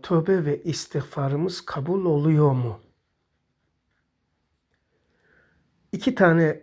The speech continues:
şu anda bir şey hatırıma geldi de. Bir tanesi Hazreti Ali radıyallahu anh naklediyor. Bir de Hazreti Osman'dan mı? İkisinden birisi veya ikisi de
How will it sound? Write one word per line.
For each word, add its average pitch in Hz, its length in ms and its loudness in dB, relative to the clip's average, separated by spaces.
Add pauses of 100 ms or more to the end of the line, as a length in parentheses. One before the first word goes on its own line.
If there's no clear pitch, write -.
şu - 180 -4
anda 170 220 0
bir 180 60 -10
şey - 180 0
hatırıma 139 400 -4
geldi 143 420 -8
de. 120 160 -4 (2500)
Bir - 140 -2
tanesi 175 760 2 (600)
Hazreti 175 520 -2
Ali 143 300 -2
radıyallahu 135 400 -2
anh 131 120 0
naklediyor. 143 540 -6
Bir 170 80 -4
de 156 60 -4
Hazreti 151 500 -6
Osman'dan 156 540 -6
mı? 147 160 -8
İkisinden 190 600 -12
birisi 185 240 -12
veya 185 140 0
ikisi 175 400 -4
de 147 140 -6